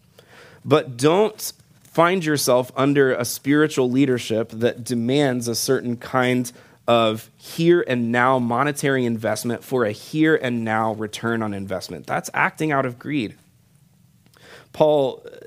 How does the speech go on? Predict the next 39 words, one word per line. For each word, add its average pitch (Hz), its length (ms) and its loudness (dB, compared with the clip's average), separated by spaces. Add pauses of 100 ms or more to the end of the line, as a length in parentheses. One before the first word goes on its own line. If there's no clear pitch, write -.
(140)
says, 143 420 2
actually, 135 380 0
we 143 180 -2
did 151 300 2 (280)
quite 196 300 2
the 156 120 4
opposite 117 440 0
of 95 120 -10
that. 64 280 -10 (220)
That's 247 260 0
not 147 320 2
the 120 260 -4 (240)
authentic 127 720 -2
gospel 107 460 -2
of 87 120 -10
God, 107 520 2
of - 160 -14
taking 139 400 -2
up 117 180 -2
your 107 120 -4
cross, 107 720 -4 (280)
of 110 140 -4
giving 135 300 2
toward 120 220 -2
the 113 60 -4
mission 117 380 -4
of 101 100 -8
the 101 80 -8
church. - 580 -8 (1200)
But 143 140 2
we 160 100 2
did 175 160 2
nothing 143 360 0
out 104 140 -6
of 92 140 -14 (260)
personal 123 440 0
gain 104 340 -6
or 98 140 -10
greed. 101 400 -8